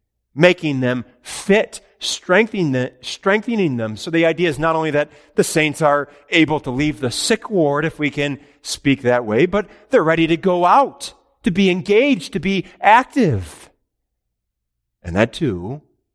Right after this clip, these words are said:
is why Christ gave shepherd teachers, for the strengthening of God's people, for the equipping of them. And specifically, the saints are being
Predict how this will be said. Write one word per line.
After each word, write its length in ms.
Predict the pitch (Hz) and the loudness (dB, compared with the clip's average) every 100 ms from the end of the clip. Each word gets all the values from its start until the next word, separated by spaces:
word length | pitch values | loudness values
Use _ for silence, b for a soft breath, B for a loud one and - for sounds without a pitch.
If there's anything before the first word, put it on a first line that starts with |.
| _ - | _ -4
is 160 | 147 | -4
why 560 | 101 92 110 107 107 110 | -4 -2 0 0 -2 -6
Christ 540 | - 107 104 110 - - | -8 -10 -8 -8 -10 -10
gave 340 | 98 101 110 - _ _ _ _ | -4 -2 -2 -6 _ _ _ _
shepherd 680 | - - 170 151 160 151 143 - _ | -14 -2 0 2 0 -4 -6 -12 _
teachers, 760 | - 175 - 139 98 - - - _ _ | -8 -8 -8 -12 -12 -14 -16 -18 _ _
for 180 | - 175 | 2 2
the 220 | 156 156 - - | 4 0 -2 -12
strengthening 800 | - - - 170 175 190 180 170 | -8 -8 0 0 0 -2 0 -2
of 160 | 139 | -2
God's 320 | 151 143 139 | 0 0 -2
people, 320 | - 143 127 113 | -4 -6 -6 -8
for 180 | 135 | -6
the 200 | 131 135 131 B | -2 -2 -2 B
equipping 880 | 151 - - 196 - 202 170 147 120 b b | -4 -4 -2 -2 0 0 2 0 -4 b b
of 340 | 156 143 117 | 2 2 0
them. 540 | 127 127 110 92 76 76 _ _ _ _ _ _ _ _ _ _ _ | -2 -2 -6 -12 -16 -20 _ _ _ _ _ _ _ _ _ _ _
And 100 | - | -18
specifically, 880 | - - 104 196 - - 82 90 139 _ _ _ _ _ _ _ _ | -16 -14 -4 -4 -4 -12 -10 -10 -10 _ _ _ _ _ _ _ _
the 80 | - | -12
saints 380 | 120 135 127 - | -2 0 0 -2
are 100 | 120 | -6
being 380 | 113 123 117 | -6 -6 -6